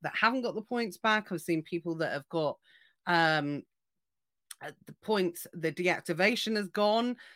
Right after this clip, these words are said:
but the points, um, you know, have remained the same, but then they've got them back a couple of weeks later or, or something like that. So, you know, <sighs> it's like anything in life. Too much of,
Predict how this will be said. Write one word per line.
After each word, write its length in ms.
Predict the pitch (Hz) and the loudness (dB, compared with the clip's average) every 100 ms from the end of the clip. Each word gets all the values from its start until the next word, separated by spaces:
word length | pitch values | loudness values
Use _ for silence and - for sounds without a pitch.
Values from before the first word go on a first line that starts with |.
| _ - | _ -4
but 120 | 175 | -4
the 80 | 160 | -6
points, 720 | - 190 175 170 - - - | -2 2 4 2 -2 -10 -6
um, 640 | - 165 160 151 151 151 143 | -2 2 2 2 2 0 -4
you 120 | - 175 | -2 0
know, 180 | 151 143 | 0 -2
have 400 | - 175 160 - - | 2 2 2 0 -6
remained 480 | 160 170 170 156 160 - | 0 2 2 2 -2 -6
the 80 | 151 | -10
same, 600 | - 214 226 240 240 247 - - _ | 0 4 4 2 -2 -6 -12 -20 _
but 160 | - 170 | -2 2
then 200 | 196 196 | 4 4
they've 200 | 180 170 | 4 2
got 160 | 175 - | -2 -4
them 120 | 165 | -2
back 240 | 160 - | -2 -6
a 60 | 165 | -8
couple 280 | - 180 156 | -8 -6 -6
of 80 | |
weeks 300 | 156 160 - | -6 -10 -6
later 520 | 196 214 220 - 208 185 | -2 -2 -2 -2 0 2
or, 240 | 147 139 | 0 -2
or 120 | 165 | -4
something 460 | 175 185 170 196 156 | -2 -2 -2 -2 0
like 240 | 156 143 | 0 0
that. 320 | - 143 113 - | 0 2 2 -2
So, 300 | - 160 160 - - - - | 2 4 2 -2 -20 -20 -4
you 80 | 240 | 4
know, 260 | 226 208 - - | 6 6 2 0
<sighs> 200 | - - | 0 -2
it's 220 | - - - | -4 -6 2
like 280 | 294 262 | 2 4
anything 480 | 240 202 170 175 147 - | 2 2 2 -2 -2 -2
in 120 | 156 | -2
life. 300 | 143 135 - | 0 -2 -6
Too 240 | - 277 269 | -6 -2 2
much 320 | 240 - - | 0 0 0
of, 240 | 202 185 | 0 -2